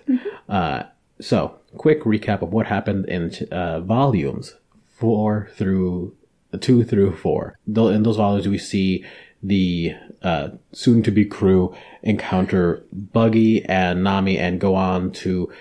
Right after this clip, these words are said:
Speaker 2: uh, save a small village from Buggy's wrath as he has taken it over, uh, made it into his little own pirate paradise, uh, terrorizing the citizens until they fled.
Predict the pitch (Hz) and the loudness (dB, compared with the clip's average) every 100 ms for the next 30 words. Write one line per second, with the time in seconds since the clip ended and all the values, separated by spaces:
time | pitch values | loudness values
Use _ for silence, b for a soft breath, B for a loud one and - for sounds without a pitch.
0 | B B - 90 76 60 - - - - | B B -6 -2 -2 -2 -6 -10 -14 -2
1 | 110 104 101 - 95 - - 117 110 98 | 0 0 -2 -2 -4 -4 -2 0 2 0
2 | 95 90 - 90 82 87 87 82 80 85 | 0 -2 -2 -2 0 0 -2 -2 -2 -2
3 | 80 - B B 98 95 92 - 120 117 | -4 -10 B B -4 -2 -4 -2 -2 0
4 | 104 98 95 98 90 - 87 87 95 95 | 2 2 2 0 0 -4 -4 -2 0 0
5 | 92 98 98 95 98 95 - 95 95 - | 0 -2 -2 -2 2 2 2 0 -2 -2
6 | 87 90 - 85 85 85 85 - B B | -2 -2 -2 -2 0 -2 -4 -8 B B
7 | B B 92 82 62 64 - - - - | B B -2 0 -2 -6 -14 -20 -18 -6
8 | 107 98 87 95 90 - 87 85 85 85 | -2 0 -2 -2 -4 -4 -4 -4 -4 -4
9 | 82 82 90 - 57 - | -6 -4 -4 -4 -6 -6